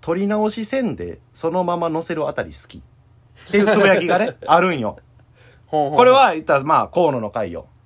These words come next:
Speaker 2: ああ、ああ、ああ。
Speaker 1: 河野の暴露されて、
Speaker 2: うん。
Speaker 1: で、まあ、俺がこのアプリを、
Speaker 2: うん。
Speaker 1: まあ、仕切ってるから、
Speaker 2: うんうんうん。
Speaker 1: 配信したり削除したり、俺が選べんのよ。
Speaker 2: うんうんうんうん。
Speaker 1: それをそのまま載せるあたり好き。これ分かってるね。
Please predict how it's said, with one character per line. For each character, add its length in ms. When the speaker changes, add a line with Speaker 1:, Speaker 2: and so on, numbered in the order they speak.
Speaker 2:
あ 80
あ、 40
あ 60
あ、 500
あ 20
あ。 40
Speaker 1:
河 200
野 80
の 260
暴 120
露 180
さ 140
れ 100
て、 340
Speaker 2:
う 40
ん。 180
Speaker 1:
で、 80
ま 80
あ、 60
俺 180
が 100
こ 140
の 100
ア 80
プ 140
リ 100
を、 340
Speaker 2:
う 60
ん。 120
Speaker 1:
ま 100
あ、 40
仕 120
切 80
っ 60
て 120
る 80
か 120
ら、 200
Speaker 2:
う 60
ん 20
う 20
ん 200
う 20
ん。 40
Speaker 1:
配 200
信 240
し 60
た 100
り 60
削 240
除 80
し 80
た 80
り、 60
俺 160
が 80
選 200
べ 100
ん 60
の 60
よ。 160
Speaker 2:
う 20
ん 40
う 20
ん 40
う 40
ん 60
う 420
ん。 60
Speaker 1:
そ 200
れ 120
を 280
そ 140
の 80
ま 100
ま 160
載 140
せ 100
る 80
あ 60
た 100
り 80
好 140
き。 80
こ 180
れ 60
分 180
か 120
っ 100
て 100
る 80
ね。 220